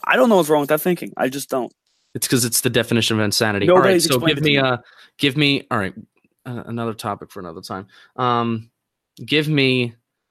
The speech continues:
Speaker 2: your predictions for this Sunday's football game, and if you want to include a score, you go for it.
Speaker 1: Okay. Hey, hey, uh,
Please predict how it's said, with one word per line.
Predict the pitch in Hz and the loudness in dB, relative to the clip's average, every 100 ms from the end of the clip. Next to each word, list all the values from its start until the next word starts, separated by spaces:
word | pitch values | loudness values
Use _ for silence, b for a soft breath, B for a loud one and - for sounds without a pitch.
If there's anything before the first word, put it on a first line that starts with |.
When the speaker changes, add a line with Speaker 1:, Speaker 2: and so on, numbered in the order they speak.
| _ - | _ -2
Speaker 2:
your | 120 113 | 0 0
predictions | 117 113 131 - 135 123 - | -2 -2 -2 -2 -4 -4 -6
for | - 113 | -8 -6
this | 117 117 | -2 -2
Sunday's | - 123 117 110 | -2 0 0 0
football | 156 - 131 | -2 0 0
game, | 127 127 123 117 | 0 -2 -2 -4
and | 110 | -6
if | - | -4
you | 107 | -6
want | 98 110 113 131 - | -4 -2 -2 -2 -4
to | 135 | -6
include | 127 - 123 117 | -6 -4 -2 -2
a | 110 | -4
score, | 101 - - 101 101 95 | -4 -6 -4 -4 -4 -8
you | 95 | -10
go | 90 80 | -8 -10
for | - 69 | -10 -10
it. | - _ _ - | -12 _ _ -18
Speaker 1:
Okay. | - 90 _ b b b b b _ _ _ | -14 -16 _ b b b b b _ _ _
Hey, | 170 220 226 - | 0 2 2 2
hey, | 208 240 202 | 0 2 2
uh, | 151 131 117 | 2 2 0